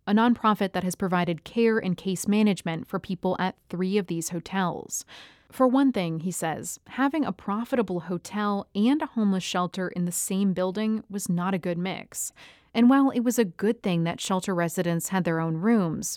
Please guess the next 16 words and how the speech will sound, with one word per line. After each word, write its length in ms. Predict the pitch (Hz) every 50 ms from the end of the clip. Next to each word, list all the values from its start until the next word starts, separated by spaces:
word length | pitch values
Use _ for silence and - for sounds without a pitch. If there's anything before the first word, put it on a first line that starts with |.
| - _ _
Robinson 520 | 214 240 262 - 320 302 - - 277 254 -
says 400 | - 214 214 208 202 185 - -
there 140 | 196 220 220
was 200 | 208 233 196 -
no 240 | 208 190 196 226 247
place 360 | 240 - - 196 196 202 -
for 100 | - 196
them 160 | 175 170 165
to 80 | 151 180
gather, 440 | 160 202 214 233 226 - - - - _ _ _
even 240 | - 226 247 294 294
in 140 | - - 247
a 80 | 262 233
socially 440 | - - 185 170 - - 185 175
distant 380 | 165 175 170 - - - 170 -
way. 440 | 170 202 214 202 - - - -